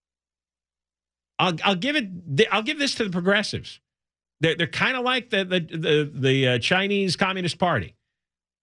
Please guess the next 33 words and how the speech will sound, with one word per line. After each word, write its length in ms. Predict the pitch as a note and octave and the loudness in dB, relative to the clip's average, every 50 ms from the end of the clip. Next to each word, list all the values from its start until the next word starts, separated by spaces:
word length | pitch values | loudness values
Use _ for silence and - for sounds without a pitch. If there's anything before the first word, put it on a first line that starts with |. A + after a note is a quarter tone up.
| _ _ _ _ _ _ _ _ - | _ _ _ _ _ _ _ _ 0
They 180 | B2+ D3 D#3+ | 2 2 2
might 220 | F3+ F#3+ F#3 F3 F3+ | 0 0 0 2 2
have 160 | F#3 F3 D#3+ | 2 0 0
a 40 | C#3+ | 0
one 280 | B2+ B2 D#3+ G3+ G#3 | 0 2 2 2 2
hundred-year 500 | F3+ G3+ G3+ E3 F#3+ G3+ E3 F3 F3+ F#3+ | 2 0 0 0 -2 -2 0 0 0 0
plan, 540 | - - - F#3 F3 D#3 C3 A2+ A2 A2 A2 - - _ _ _ _ _ _ | 0 0 0 2 2 4 2 2 0 0 -2 -6 -10 _ _ _ _ _ _
but 260 | - A#2 G#2 G#2+ - - | 0 2 2 0 2 2
they're, 320 | C#3 D3 D#3+ E3 D#3 D3 | 2 4 4 2 2 2
they're 200 | C3+ D3 F3 D#3+ | 2 2 0 0
patient 420 | - - E3 D#3+ C3 - B2+ F#2 | 0 -2 -2 -2 -2 -4 -6 -6
with 180 | F2 F#2 F2 - | -6 -8 -10 -10
it. 120 | D#2+ - _ _ _ _ _ _ _ _ _ _ _ _ _ _ - | -12 -18 _ _ _ _ _ _ _ _ _ _ _ _ _ _ 0
They 220 | A#2 C#3 D#3 F3+ | 2 2 4 4
know 160 | F3 E3+ E3+ | 2 2 2
the 100 | E3 D3+ | 0 0
public 340 | - - D#3+ D3+ D#3 D3 - | 0 0 0 0 0 0 0
aren't, 240 | D#3 D3 C#3+ C#3+ C3+ - | 2 2 2 0 0 0
is 120 | C#3+ B2+ C#3 | 0 0 2
not 300 | C#3 C3 D#3 F3 D#3+ - | 0 0 0 0 0 0
gonna 160 | D#3+ C#3+ B2 | 0 0 2
swallow, 540 | - - C#3+ D3 D3+ D3+ C#3+ A2+ E2 D#2+ - _ _ _ _ _ _ _ _ _ _ _ _ - | 2 2 2 2 2 2 0 -2 -2 -4 -8 _ _ _ _ _ _ _ _ _ _ _ _ -2
uh, 40 | C3 B2 A2+ G#2 G2+ G2 G2 - - A2+ A2 G2+ - G#2+ A2+ G#2+ - - | 0 2 2 2 0 0 -2 -2 -2 -2 -2 0 2 0 0 0 2 2
a, 60 | A2 | 2
a, 80 | A2 G#2+ | 2 2
a, 60 | - A#2 G#2+ | 2 2 2
a 20 | |
gigantic, 680 | F#2+ G#2+ B2 A2+ G#2 C#3+ C#3+ D3 D3 C#3 A#2 - - | 4 4 4 4 4 2 2 2 0 -2 -2 -2 -2
uh, 260 | B2 G#2 G2+ G2+ F2+ - - _ _ _ _ _ _ _ _ _ _ _ _ _ - | 0 0 0 0 -2 -4 -8 _ _ _ _ _ _ _ _ _ _ _ _ _ -2
drastic 560 | - C#3+ D3 - - - - - C3+ - - | 2 2 4 4 2 -2 -2 -4 -6 -6 -2
package 720 | - - D3 C#3 B2+ - C3 F2 D2 - - - - - _ _ _ _ _ | 0 0 0 0 -2 -4 -4 -4 -4 -4 -6 -8 -8 -10 _ _ _ _ _
of 100 | G2+ G2+ | -4 -2
change. 640 | - - D#3+ D#3 C#3+ G#2+ D2 - - - - - | 0 2 2 2 0 -2 -6 -8 -14 -16 -18 -18